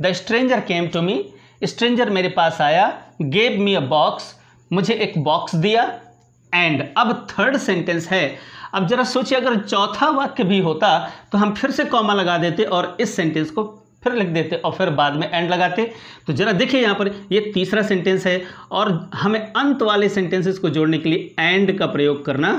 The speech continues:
चाहिए। ओके, and, and went back, and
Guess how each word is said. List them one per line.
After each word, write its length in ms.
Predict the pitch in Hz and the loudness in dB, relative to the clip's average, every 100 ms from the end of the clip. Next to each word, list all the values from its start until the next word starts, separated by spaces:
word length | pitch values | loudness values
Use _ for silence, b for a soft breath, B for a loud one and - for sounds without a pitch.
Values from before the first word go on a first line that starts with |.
| - - - | -4 -14 -10
चाहिए। 420 | 165 127 120 107 - | -4 -2 -2 -4 -4
ओके, 220 | 170 247 240 B B B | -2 -2 -2 B B B
and, 320 | 175 165 135 120 - B B B B | 2 2 0 -4 -8 B B B B
and 240 | 214 240 190 147 | 0 2 2 0
went 260 | 156 151 135 | 0 -2 -2
back, 380 | 127 113 113 - - _ _ _ _ - | -2 -4 -8 -16 -20 _ _ _ _ -10
and 280 | 135 139 120 | -4 -2 -2